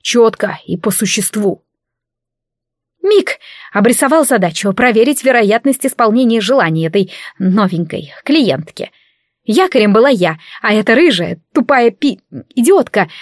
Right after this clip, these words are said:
была на подстраховке. Мик нырнул сразу очень глубоко и как-то неправильно. Понимаешь, я даже почти ничего не видела,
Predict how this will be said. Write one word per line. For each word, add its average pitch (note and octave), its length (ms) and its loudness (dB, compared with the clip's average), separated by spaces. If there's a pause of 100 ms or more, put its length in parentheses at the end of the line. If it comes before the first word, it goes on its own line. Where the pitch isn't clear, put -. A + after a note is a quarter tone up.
(100)
была C#4 220 2
на F4+ 100 2
подстраховке. - 720 -6 (320)
Мик C4 240 0
нырнул A#3+ 440 2
сразу G#3 340 0
очень D#4+ 260 0
глубоко G3 420 0
и G3+ 140 2
как-то D4+ 360 -4 (260)
неправильно. F3+ 680 -4 (380)
Понимаешь, A3+ 480 2
я A3+ 160 0
даже G3 200 -4
почти A3 300 -2
ничего A#3+ 320 2
не A#3+ 140 2
видела, D#3+ 380 -2